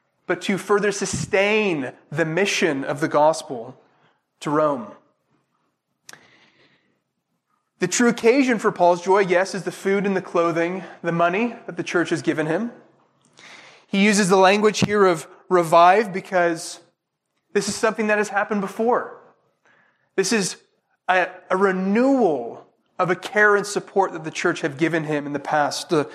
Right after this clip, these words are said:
the sort of imagery of the word here is when you look outside at the trees in the wintertime, right? Not the pine needles, but those like the oaks, they lose all their leaves and they're dead and bare for a time.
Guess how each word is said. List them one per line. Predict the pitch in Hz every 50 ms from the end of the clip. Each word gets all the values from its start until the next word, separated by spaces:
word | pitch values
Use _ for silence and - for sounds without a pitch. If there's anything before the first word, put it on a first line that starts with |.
| - -
the | - 190
sort | - 233 214
of | 190 196 -
imagery | 208 208 208 220 185 175 190 185
of | 180 160
the | 170 156
word | 156 156 165 175 175 175
here | 165 160 139 135 131 131 139 135 - - - - - - -
is | 180 175 165 170 - - -
when | 185 175
you | 180 185
look | 208 226 -
outside | 214 190 - - 196 180 185 175
at | 151
the | 160
trees | 160 - - 190 180 165 147 139
in | 156
the | 156 156
wintertime, | 147 160 156 160 165 143 - 156 135 131 127
right? | 135 143 147 156 147 - - - _ _ _ _ _ _ _ _ _ _ _ _ _ _ _ _ _ _ _ _ _ _ _ _
Not | - 170 185 185
the | -
pine | 180 - - 185 180 170 180 175
needles, | 175 170 165 165 165 156 156 160 - - - - - _
but | - 165 143
those | 165 170 175 165
like | 180 170 175
the | - 190 -
oaks, | 190 170 170 170 165 - - - - - - - - - _ _ _ _ _ _ -
they | 175 165
lose | 160 170 160 143
all | 151 143 151
their | 160 180 196
leaves | 165 151 139 135 139 139 - - - - _ _ _ _ _ _ _ _ -
and | 156 147
they're | 151 147
dead | 139 131 147 151 156 156
and | 156 147 139
bare | 147 147 147 143
for | - - 143
a | 123
time. | - - 135 127 117 107 107 104